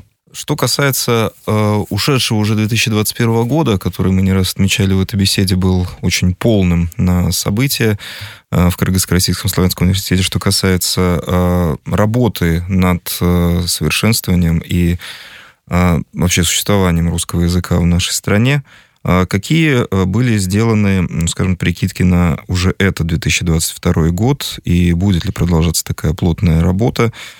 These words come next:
Э, есть ли у нас, э, также вот с Натальей шанс, может быть, в следующем, в этом уже наступившем году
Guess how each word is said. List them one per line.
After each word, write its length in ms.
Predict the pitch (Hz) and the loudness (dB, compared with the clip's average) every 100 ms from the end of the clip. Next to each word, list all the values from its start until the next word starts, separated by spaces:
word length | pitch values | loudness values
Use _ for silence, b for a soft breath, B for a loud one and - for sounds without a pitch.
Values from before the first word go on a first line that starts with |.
| B B B - | B B B -4
Э, 420 | 85 87 87 80 | 0 2 4 2
есть 280 | 78 87 - | 2 0 0
ли 60 | 101 | 0
у 80 | 85 | 2
нас, 400 | 82 98 - - | 2 0 -2 -2
э, 100 | 80 | -2
также 340 | - 85 92 | -2 -2 0
вот 140 | 95 - | 0 -2
с 80 | |
Натальей 540 | 80 - 82 95 87 82 | -4 -2 0 2 2 -2
шанс, 420 | - 87 90 - | -2 0 0 0
может 160 | 82 80 | -2 -2
быть, 60 | |
в 40 | - | -4
следующем, 520 | 80 95 - 80 78 | 0 0 0 0 0
в 220 | 78 85 | -2 0
этом 240 | 98 - 78 | 0 2 0
уже 320 | 80 73 85 | 0 0 0
наступившем 640 | 90 82 - 92 85 85 85 | 0 -2 -2 -2 0 0 2
году 320 | 85 98 | 2 2